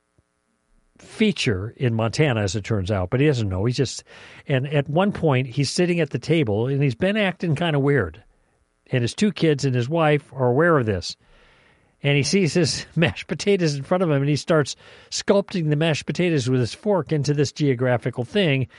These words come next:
and everybody's slack-jawed looking at him. "What's Dad doing?" And then he pauses and looks up, and he sees him looking at him, and he says, "Well,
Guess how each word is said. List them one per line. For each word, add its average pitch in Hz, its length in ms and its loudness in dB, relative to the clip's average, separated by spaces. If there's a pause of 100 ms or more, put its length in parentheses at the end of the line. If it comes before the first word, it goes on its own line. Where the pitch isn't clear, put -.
(240)
and 139 120 0
everybody's 170 600 0
slack-jawed 147 720 0
looking 170 360 0
at 110 120 2
him. 98 440 -4
"What's 131 500 -2 (140)
Dad 117 380 -2
doing?" 127 380 0 (1600)
And 127 140 0
then 165 120 0
he 185 80 2
pauses 151 480 -2
and 147 80 2
looks 156 200 0
up, 175 160 -2
and 143 60 -4
he 139 60 4
sees 147 300 -2
him 131 80 0
looking 156 380 -2
at 113 160 0
him, 120 120 -2
and 127 80 0
he 127 60 -2
says, 120 260 -2
"Well, 147 340 0